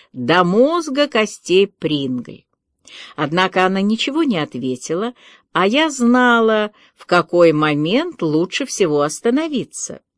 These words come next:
Так что я просто поблагодарила за мемуары и ушла.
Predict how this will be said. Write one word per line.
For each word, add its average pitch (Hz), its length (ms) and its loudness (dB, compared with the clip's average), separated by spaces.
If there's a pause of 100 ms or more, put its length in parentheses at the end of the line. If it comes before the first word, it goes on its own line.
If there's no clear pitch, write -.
(380)
Так - 180 0
что - 180 -4
я 302 300 0
просто 262 580 0
поблагодарила 156 1000 2
за 135 200 0
мемуары 240 800 -2 (280)
и 294 100 0
ушла. 123 540 -8